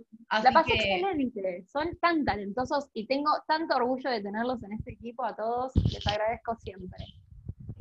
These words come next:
Speaker 1: Nosotros a vos. Bueno, despedimos por hoy, eh, gracias a todos los que nos están mirando y los que nos mirarán luego,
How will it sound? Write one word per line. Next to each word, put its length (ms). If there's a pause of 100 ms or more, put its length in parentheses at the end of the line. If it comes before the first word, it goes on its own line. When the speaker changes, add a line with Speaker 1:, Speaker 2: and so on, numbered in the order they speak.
(340)
Speaker 1:
Nosotros 440
a 80
vos. 280 (240)
Bueno, 580 (280)
despedimos 600
por 220
hoy, 600
eh, 280
gracias 420
a 80
todos 160
los 100
que 120
nos 100
están 800
mirando 800
y 220
los 180
que 100
nos 160
mirarán 640
luego, 480